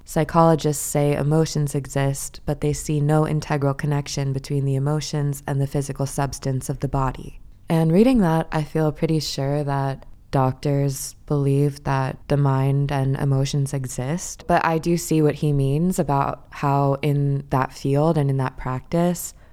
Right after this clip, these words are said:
they operate as though the mind and the body are not integrally connected. But he continues, and it is interesting. In the process of intellectually splitting the body from the mind, each has been broken down into tinier and tinier units,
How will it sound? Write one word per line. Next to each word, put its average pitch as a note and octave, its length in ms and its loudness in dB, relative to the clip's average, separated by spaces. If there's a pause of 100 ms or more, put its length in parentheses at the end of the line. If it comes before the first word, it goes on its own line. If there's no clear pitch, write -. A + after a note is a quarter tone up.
(100)
they D3 180 -4 (100)
operate C#3 680 0 (240)
as C3+ 320 2
though C#3+ 320 4
the C3+ 80 0
mind C3 280 2
and C3+ 80 0
the C3+ 60 0
body C3+ 300 0
are C3 100 2
not C3 480 -2
integrally C#3 640 0
connected. - 720 -4 (360)
But D3 440 -2
he G3 160 -2
continues, F3 580 4
and D#3 140 2
it D3+ 100 4
is F3+ 220 6
interesting. C3+ 800 -2 (260)
In E3 140 2
the D#3+ 80 2
process E3+ 640 0
of D3+ 160 2
intellectually D#3 680 0
splitting D3 520 0
the C#3+ 100 0
body D3 320 2
from C#3 180 -2
the C3+ 100 2
mind, C#3 500 0 (180)
each E3+ 220 -2
has D#3 140 -4
been C#3+ 220 -2
broken D3+ 380 0
down C#3 260 0
into C#3 220 -2
tinier D3+ 500 0
and D3+ 160 -2
tinier D3 340 0
units, C#3 720 -2